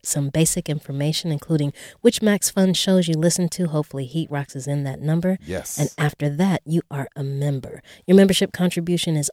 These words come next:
Speaker 1: ongoing. We'll automatically process that each month. You don't really have to do anything else unless the card expires or you decide to cancel. And we know you're not gonna do that because we know you love this show. We know you love Maximum Fun, and we can't wait to welcome you to new membership.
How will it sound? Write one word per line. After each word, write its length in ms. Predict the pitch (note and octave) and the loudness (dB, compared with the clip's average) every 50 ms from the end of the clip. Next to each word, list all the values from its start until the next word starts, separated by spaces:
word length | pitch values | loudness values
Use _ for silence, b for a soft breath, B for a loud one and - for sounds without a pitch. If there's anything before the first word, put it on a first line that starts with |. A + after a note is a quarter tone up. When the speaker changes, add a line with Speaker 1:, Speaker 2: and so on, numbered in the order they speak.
| - | -6
Speaker 1:
ongoing. 600 | - D3 D3 D3+ D#3 D3 D3 D3+ D3 D3+ D#3+ E3 D3+ | -4 -2 0 0 0 0 0 0 2 2 2 0 0
We'll 100 | C3 - - | -2 -4 -4
automatically 560 | C#3 C#3 C#3 C#3 C3+ C3+ C3+ C3+ - - C3+ | -2 -2 -2 -2 -2 -4 -4 -6 -8 -10 -12
process 500 | - - - C#3 B2+ - - - B2+ - - | -12 -10 -10 -8 -6 -6 -6 -6 -8 -10 -10
that 240 | - B2+ B2 - _ | -10 -10 -10 -10 _
each 260 | - D3+ D3+ - - | -8 -8 -8 -6 -6
month. 300 | - D3+ D3+ E3 E3 - b b b b b b b _ | -2 0 2 2 0 -2 b b b b b b b _
You 120 | F#3+ G#3 | 6 6
don't 180 | A3 A3+ A3+ A3 | 6 6 4 2
really 180 | A3 A3+ A3 | 4 2 4
have 160 | F#3+ G3 G3+ | 2 2 0
to 80 | - G3 | -2 0
do 140 | G3 G3 G3 | 0 2 4
anything 380 | G3+ G3+ G3+ - - G3 G3 | 4 2 2 0 -2 -2 -2
else 360 | A3 B3 A#3 C3 A#2 - - - | 0 -2 -2 -2 -4 -6 -6 -4
unless 300 | A2 D3 D3 C#3+ C#3+ - | -2 -2 -2 -2 -2 -4
the 80 | - | -8
card 220 | - - D#3 D#3 D3+ | -6 -4 -2 -2 -2
expires 480 | D3+ - - - D3+ D3 D#3 F3 E3 | -2 -6 -8 -6 -4 -4 -2 -2 -4
or 60 | D3 | -4
you 120 | C3+ C3+ D3 | -6 -6 -6
decide 340 | C#3 - - C3+ C3 C3 - | -6 -6 -6 -6 -8 -8 -10
to 60 | - - | -16 -20
cancel. 540 | - - C#3+ D3+ D#3 D#3 - F#3 F3+ G3 b b b b b - | -12 -8 -6 -6 -4 -4 -4 -4 -4 -4 b b b b b 0
And 100 | F3 F#3 | 2 4
we 140 | G3 A3 A3+ | 6 6 6
know 100 | A3 G#3 | 6 4
you're 160 | G#3 G3+ G3 | 4 4 4
not 160 | F#3+ F3+ F#3 | 2 0 0
gonna 200 | - E3+ E3 D#3+ | -2 -2 -4 -4
do 200 | D#3 D#3+ E3+ F3+ | -2 0 0 0
that 220 | F#3 F#3 - G3 F3 | 0 0 -4 -4 -6
because 280 | F3+ F3 - E3+ D#3+ | -8 -6 -6 -6 -4
we 120 | D#3 D#3+ D#3+ | -2 -2 0
know 160 | D#3+ E3 E3 | 0 0 0
you 180 | E3 E3 D#3+ | 0 0 -2
love 280 | D#3 D3 D3 C#3+ C3+ C#3 | -2 -4 -4 -6 -8 -8
this 180 | - C#3 C3 - | -8 -6 -6 -4
show. 440 | - - - E3 E3 G3+ A#3+ C4 C4 B B B B B B B | -2 0 0 0 0 0 -2 -6 -8 B B B B B B B
We 100 | F3 F3 | 2 4
know 140 | F3 F3 E3 | 6 6 6
you 160 | E3 D#3 D3+ | 6 6 4
love 160 | C#3+ C#3 C3 | 2 0 -2
Maximum 480 | C3 C#3 C3+ C3 C3 - - B2+ B2 B2+ | -4 -6 -6 -6 -8 -10 -10 -10 -12 -12
Fun, 380 | - - - D#3+ E3+ F3 F3+ b b b b b b b _ | -8 -4 -2 0 0 0 0 b b b b b b b _
and 120 | C3+ B2+ | -14 -12
we 80 | B2 A#2+ | -12 -12
can't 260 | - - C3+ A#2+ A2+ | -10 -8 -8 -8 -6
wait 160 | A#2+ B2 A#2+ | -8 -8 -10
to 120 | - - A#2+ | -10 -10 -8
welcome 320 | B2 B2 A#2+ - - A#2+ | -8 -8 -8 -10 -12 -12
you 100 | A#2 A#2 | -12 -10
to 180 | - - - C3 | -12 -12 -12 -10
new 100 | B2+ B2 | -10 -8
membership. 640 | A#2+ B2 B2+ B2+ - A#2 - - - A2 - - | -8 -8 -8 -8 -8 -8 -8 -8 -10 -12 -16 -20